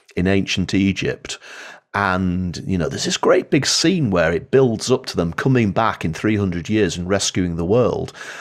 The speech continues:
And then they do come back in three hundred years and then literally just get blown up by these other aliens over here. I think, "Oh, that's a very Hitchhiker's Guide to the Galaxy sort of thing." That's exactly what Douglas Adams would have done.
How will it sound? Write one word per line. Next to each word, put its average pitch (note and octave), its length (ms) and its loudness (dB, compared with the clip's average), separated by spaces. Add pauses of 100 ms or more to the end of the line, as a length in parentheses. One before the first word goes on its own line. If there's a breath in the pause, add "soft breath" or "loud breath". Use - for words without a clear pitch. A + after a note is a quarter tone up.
(140 loud breath)
And B2 160 4
then C#3 240 6
they C#3 160 4
do A3+ 180 4
come B2 240 2
back - 240 0
in F2+ 60 -2
three G2 240 0
hundred F2 340 -2
years E2 440 2
and A#2 160 2
then B2 140 4
literally A#2 440 0
just G2+ 220 -4
get - 200 0
blown G#2+ 320 4
up - 160 2
by G#2 200 6
these C#3 240 4
other G#3 200 6
aliens F#2 480 4
over A#2 260 4
here. E3 180 6
I - 20 4
think, A2+ 220 0
"Oh, A3 160 6 (240 loud breath)
that's - 200 2
a D3+ 60 4
very E3 260 6
Hitchhiker's A2 600 2
Guide F#2+ 240 2
to - 80 -6
the F#2 80 -2
Galaxy B2 420 0
sort - 320 0
of D#2+ 60 -4
thing." D#2+ 320 -2 (200 loud breath)
That's - 200 0
exactly A#2+ 480 0
what - 320 0
Douglas G#2 400 4
Adams C3+ 340 0
would G2+ 140 0
have - 160 0
done. D#2 200 0